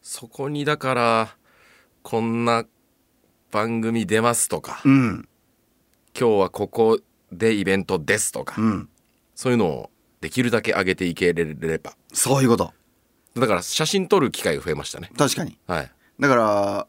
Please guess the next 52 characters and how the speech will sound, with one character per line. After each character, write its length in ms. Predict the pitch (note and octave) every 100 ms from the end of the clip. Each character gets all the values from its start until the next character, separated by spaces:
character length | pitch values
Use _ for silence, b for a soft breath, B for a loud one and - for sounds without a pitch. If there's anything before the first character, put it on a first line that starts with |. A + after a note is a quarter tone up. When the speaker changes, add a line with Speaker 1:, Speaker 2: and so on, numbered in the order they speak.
| _
Speaker 2:
メ 80 | F#3
ン 60 | F3+
バ 80 |
ー 20 | B2
の 60 |
ス 80 | A2
ケ 100 | B2+
ジ 80 | B2
ュ 40 |
ー 20 | A#2
ル 60 |
知 140 | A2 B2+
り 100 | A2+
た 120 | B2+
い 40 |
っ 60 | B2 - _ _ -
て 100 | C3
方 180 | C3
は、 100 | C#3+
そ 120 | A#2 G#2
の、 180 | G2 G2
メ 100 | D#3
ン 80 |
バ 120 | C3+ G2
ー 20 |
公 180 | - A2+
式 180 | -
っ 40 | B2
て 160 | -
い 120 | F2+ D#2+
う 100 | D#2+ -
Speaker 1:
う 80 | F2+
ん。 240 | D#2 C2+ _ _
Speaker 2:
イ 80 | G#2
ン 60 | F#2
ス 40 |
タ 100 | G2+
を 40 |
フ 80 | F#2
ォ 40 | G2+
ロ 80 |
ー 20 | F#2+
し 60 |
て 80 | G#2
い 40 |
た 80 | G2
だ 80 | A#2+
く 80 | -
と 260 | F#3 D3 -
見 120 | A2
れ 60 | F#2+
る 160 | E2+